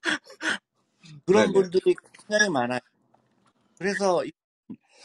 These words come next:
Speaker 2: 일단 개런티 된 거잖아요. almost. 그다음에 세금 혜택이라는 건 너무 좋은 거니까 나한테 현금을 주는 거랑 똑같은 건데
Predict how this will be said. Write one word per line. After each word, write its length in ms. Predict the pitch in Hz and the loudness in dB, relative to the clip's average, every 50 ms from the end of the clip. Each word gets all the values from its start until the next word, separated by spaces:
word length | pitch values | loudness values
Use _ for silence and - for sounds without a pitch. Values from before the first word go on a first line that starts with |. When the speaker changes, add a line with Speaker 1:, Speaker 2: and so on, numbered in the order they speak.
| - _ _ _ _ - _ | -20 _ _ _ _ -20 _
Speaker 2:
일단 360 | - 165 196 202 - 226 202 - | -8 -6 -4 -2 -2 -2 -2 -4
개런티 400 | - 147 170 190 208 190 185 170 | 0 2 2 2 2 0 -4 -4
된 180 | 175 160 151 | -4 -4 -2
거잖아요. 440 | 135 127 120 113 107 107 110 113 113 | -2 -2 -2 -2 -2 -2 -4 -4 -4
almost. 480 | 120 131 139 143 139 131 - - - 143 | -4 -6 -6 -6 -8 -8 -8 -10 -10 -6
그다음에 340 | 151 135 139 143 156 147 | 0 0 0 2 0 -2
세금 300 | 139 - 190 196 202 202 185 | -2 -2 -2 0 2 0 0
혜택이라는 640 | 170 - - 160 170 165 - 165 151 151 143 135 135 | 0 -4 -8 -10 -10 -6 -4 -2 0 0 0 0 -2
건 100 | 135 127 | -4 -2
너무 240 | 110 117 143 165 160 | -2 -2 -2 -2 -4
좋은 240 | - 143 131 135 131 | -4 -4 -2 -2 -2
거니까 400 | 127 127 117 110 - - 127 123 | -2 -4 -4 -6 -6 -6 -4 0
나한테 480 | 117 110 113 120 120 - 160 143 - - _ _ _ _ _ _ - | 0 0 0 0 -4 -6 -6 -6 -6 -10 _ _ _ _ _ _ -10
현금을 420 | - - 208 220 214 214 220 214 | -4 -2 0 0 0 0 0 0
주는 180 | - 175 175 165 | -2 -2 -2 -2
거랑 160 | 151 147 143 | -2 -2 -4
똑같은 340 | - - - 196 196 - 165 | -4 -2 -2 -2 -2 -2 -4
건데 380 | 147 135 127 123 147 165 143 | -2 -2 0 2 2 2 2